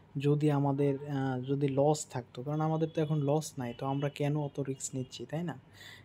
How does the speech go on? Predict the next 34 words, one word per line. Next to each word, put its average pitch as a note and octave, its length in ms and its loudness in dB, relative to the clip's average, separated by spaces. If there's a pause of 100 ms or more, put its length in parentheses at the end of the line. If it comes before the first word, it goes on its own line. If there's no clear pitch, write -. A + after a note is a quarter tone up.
(120)
এই D3+ 120 8
কারণে D#3 280 4
আসলে D3 220 -2
মূলত C#3+ 280 0
রিস্কটা C#3 380 -2
নেওয়া C3+ 240 -2
হয় C3 220 -2
নাই, A#2 140 -6 (140)
কারণ D3+ 140 0
আমরা D3+ 220 4
যে D#3 140 -2
অল্পতেই D3+ 760 4 (560)
সন্তুষ্ট D#3+ 460 2
থাকার D3 240 2
চেষ্টা D3 320 -2
করতেছি। C3+ 400 -4
আমরা C3+ 200 2
ডেইলি D3 260 2
টেন D3+ 240 2
পার্সেন্ট D3 420 -2
বা C#3 140 2
টোয়েন্টি D3+ 300 0
পার্সেন্ট C#3+ 400 -2
প্রফিট C#3+ 300 -4
করে C#3 260 -2
আমরা C#3 180 0
যে C#3+ 120 -2
নির্দিষ্ট D3 440 -2 (520)
একটা D3 160 0
টার্গেট C#3+ 440 4
নিছি, C#3 260 -2
সেই D3 220 0
টার্গেটে C#3+ 480 2
আমরা, C3+ 400 0